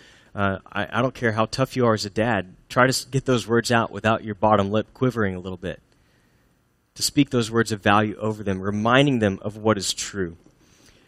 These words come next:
Uh, and then lastly, we want to keep in mind that you never know the whole story. You never know the whole story. So here's what you're gonna do. You're gonna do the best with what you do know.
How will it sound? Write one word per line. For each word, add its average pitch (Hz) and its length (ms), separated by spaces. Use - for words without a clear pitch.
Uh, 104 220
and 127 180
then 139 240
lastly, 127 480
we 120 180
want 120 260
to - 100
keep - 240
in 131 100
mind 110 260
that 104 100
you 113 140
never 117 280
know 120 160
the 107 100
whole 113 200
story. 120 420
You 120 140
never 123 260
know 139 160
the 131 100
whole 127 120
story. 98 380
So 117 380
here's 127 220
what 131 140
you're 135 80
gonna 123 180
do. 113 100
You're 101 200
gonna 127 140
do 143 140
the 151 80
best 113 500
with 110 160
what 107 180
you 117 80
do 110 160
know. 92 240